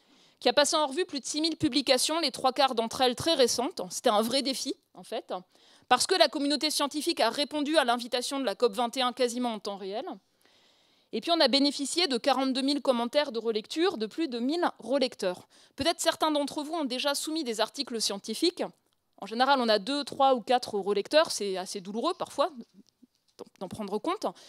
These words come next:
Donc vous mesurez ce que ça représente d'avoir autant de commentaires. Par exemple, le chapitre sur les impacts, dans sa dernière version, a reçu plus de huit mille commentaires de relecture, ce qui a vraiment complètement, euh, façonné la qualité de l'évaluation qui a été faite.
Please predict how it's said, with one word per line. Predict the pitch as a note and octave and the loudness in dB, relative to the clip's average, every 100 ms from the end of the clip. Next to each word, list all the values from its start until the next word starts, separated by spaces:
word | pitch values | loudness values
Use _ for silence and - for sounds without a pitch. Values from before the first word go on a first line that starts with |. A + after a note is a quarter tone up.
| - - - _ - | -20 -20 -20 _ -6
Donc | A#3+ | -6
vous | A3+ D#4 | -2 0
mesurez | E4+ D4+ G4 | 0 0 -2
ce | F#4+ | -2
que | D#4 | -2
ça | D4+ | 0
représente | C4 C4+ C#4 C4+ F4+ - G#3 _ _ _ - | 0 0 0 0 -2 -4 -8 _ _ _ 0
d'avoir | A#3 C4+ - | 4 4 2
autant | D4+ E4 E4 | -2 0 0
de | C#4 | 0
commentaires. | C#4 B3+ B3+ - A#3 | 0 0 2 2 2
Par | - | -2
exemple, | A#3+ D4 | -4 -2
le | C4+ | -2
chapitre | A#3+ C#4 D#4 - | 0 0 0 -4
sur | - B3 | -6 -2
les | B3 A#3 | 0 0
impacts, | A#3+ C4+ F4+ - G#3 _ _ _ | 0 0 0 -2 -4 _ _ _
dans | A3 | -2
sa | A3 | -2
dernière | G#3 G3+ D4+ D4+ D4 | -2 2 4 4 0
version, | C4 C4+ E4 D#4+ | -2 -2 0 0
a | |
reçu | C4 C4 C#4+ | 0 -4 -8
plus | - | -8
de | A#3 | -10
huit | A#3+ | -4
mille | D4 D4+ | -4 -4
commentaires | - A#3+ A#3 B3 A#3+ | -6 -8 -6 -8 -8
de | G#3 | -6
relecture, | G#3 G3 F#3+ - E4 D#4+ G3 _ _ _ _ _ | -6 -6 -8 -6 -2 -2 -4 _ _ _ _ _
ce | - - | -10 2
qui | |
a | B3+ | 2
vraiment | A3+ A3 C#4+ D#4 | 2 -2 2 2
complètement, | D#4 F4+ F#4+ D#4 D4+ E4 F4 | 0 -8 -8 -6 0 0 0
euh, | G#3 | -6
façonné | - D4+ D4+ D4 C#4 F4+ _ _ - | -2 -2 0 -2 -2 -4 _ _ 0
la | A3 | 0
qualité | A#3+ C#4 C4 D4 | 4 2 2 -2
de | B3+ | -2
l'évaluation | B3+ A#3+ A#3 A#3 B3+ | 0 2 2 -2 -6
qui | C4 A#3+ | -10 -10
a | |
été | G3+ G3+ | -14 -16
faite. | - E3 _ | -18 -20 _